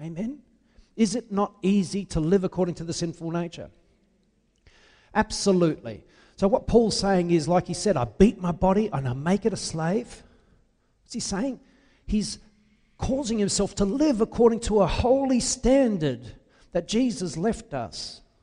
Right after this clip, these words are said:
And we're gonna see a lot more of this. So let's, let's keep going. "For if you live according to the sinful nature, you will die. But if by the Spirit," see,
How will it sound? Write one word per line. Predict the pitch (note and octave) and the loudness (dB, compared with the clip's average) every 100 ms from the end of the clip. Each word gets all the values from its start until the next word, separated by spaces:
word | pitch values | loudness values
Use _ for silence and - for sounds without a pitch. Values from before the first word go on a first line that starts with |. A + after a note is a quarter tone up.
| _ _ _ _ _ - | _ _ _ _ _ -4
And | E3 | 4
we're | G3 | 4
gonna | G3+ F3+ | 4 0
see | - G#3+ A3 | 0 0 4
a | F#3+ | 4
lot | G#3+ - | 4 0
more | G3 G#3 | 0 0
of | F3 | 0
this. | A2+ - | -4 -6
So | D#3+ | -4
let's, | F#3 - - | -4 -6 -10
let's | F3 - | -10 -6
keep | F3 | -4
going. | E3 C3+ | -2 -2
"For | - D3+ | -2 -2
if | - | 4
you | E3+ | 6
live | A3 | 6
according | C#4 A#3 G#3 - | 6 4 4 2
to | G3 | 0
the | E3 | 0
sinful | - G#3 G3 | 0 0 0
nature, | F3 D3+ E3 | 0 0 -2
you | E3 E3 F#3 F3+ | 0 2 4 4
will | D3+ G3 A3 G3+ | 10 12 10 4
die. | D3 F3 D3 C#3 D#3 F#3+ - - _ - - _ _ - _ _ - | 2 4 6 4 2 0 -6 -20 _ -20 -20 _ _ -20 _ _ 2
But | D3 - | 2 4
if | G3+ G3+ - - | 4 4 -2 -2
by | D3 C#3+ | 4 8
the | C3 | 8
Spirit," | A2+ - - - A3+ G3 A#2 - | 6 -4 -6 -2 0 0 -2 -6
see, | - D3 G3+ | -4 -2 -2